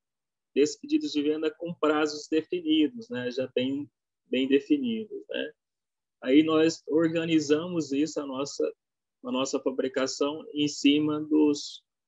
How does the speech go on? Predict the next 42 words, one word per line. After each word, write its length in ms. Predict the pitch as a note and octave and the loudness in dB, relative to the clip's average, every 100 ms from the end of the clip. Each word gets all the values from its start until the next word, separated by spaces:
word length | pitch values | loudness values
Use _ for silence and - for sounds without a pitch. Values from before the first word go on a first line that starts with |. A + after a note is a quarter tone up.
| - | -2
dos 140 | C#3 | 0
pedidos 340 | C#3 C#3 C#3+ | 2 2 2
comerciais 580 | - C#3 C#3 C#3+ C3+ C#3+ | 0 0 0 0 0 0
que 60 | D3 | 0
já 80 | C#3+ | 0
foram 360 | - C#3+ D3 - _ | 2 2 0 -8 _
aprovados 960 | C3+ - C#3+ C3+ C3 B2 D3 F#3 - - _ _ _ _ _ - | -4 0 2 2 0 0 -4 -6 -8 -12 _ _ _ _ _ -12
e 80 | - | -2
foram, 380 | - D3 D3 D3 _ _ _ _ _ _ _ - - - _ _ - | 4 6 4 0 _ _ _ _ _ _ _ -20 -20 -20 _ _ 2
foram 200 | C#3 D3 | 4 4
planejados 680 | D3 D3 D3 C3 B2+ C#3 D3 | 4 4 6 6 6 4 4
através 400 | C#3+ C#3 C3+ C3+ | 2 2 2 0
de 80 | |
uma, 400 | C#3+ C#3+ C#3 A#2+ - _ _ _ - _ | -2 -2 -4 -8 -12 _ _ _ -20 _
de 100 | - | -8
uma 220 | C3 C3+ | -4 -4
pessoa 340 | - C3+ - B2 | 2 2 0 -2
que 120 | C3 | -2
cuida 260 | - C3 B2 | 0 0 2
dessa 340 | B2 C3 D3 | 0 0 0
área, 300 | B2+ A2+ A#2 | 0 -2 -2
né? 380 | - - B1 - _ _ - _ _ _ _ _ _ _ _ _ _ _ - | -10 -10 -10 -10 _ _ -20 _ _ _ _ _ _ _ _ _ _ _ 4
E 60 | |
aí, 140 | C3+ D3+ | 8 8
bem 220 | D3+ E3 | 8 6
importante 640 | D#3+ D3+ D3+ C#3+ E3 - | 6 6 6 4 4 2
também, 340 | - C3 C3+ D3+ | 2 4 4 4
o 40 | |
nosso 220 | D3+ D3+ | 2 2
controle 420 | - D#3 D#3 D#3 D#3 | 4 4 8 6 6
de 80 | |
estoque, 760 | E3 - C#3+ C#3+ D3+ D3+ A#2+ A#2+ | 2 2 2 2 0 -4 -6 -6
né? 240 | A#2+ B2+ - | -6 -6 -2
Como 160 | C#3+ | 2
eu 40 | D#3 | 2
trabalho 400 | D3+ D3 C#3+ C#3+ | 2 2 2 0
com 120 | C3+ | -4
material 680 | C3 C#3 C3 C3 B2+ B2 B2 | -4 -4 -2 -2 0 -2 -2
que 100 | C#3 | -2
é 80 | |
fabricação, 880 | D#3 D3 C#3 C#3+ - A#2+ - C3 D3 | -2 -4 -4 -4 -2 -6 -2 -2 -2
envolve 420 | C#3+ C3+ C3+ D3 | -2 -2 -2 0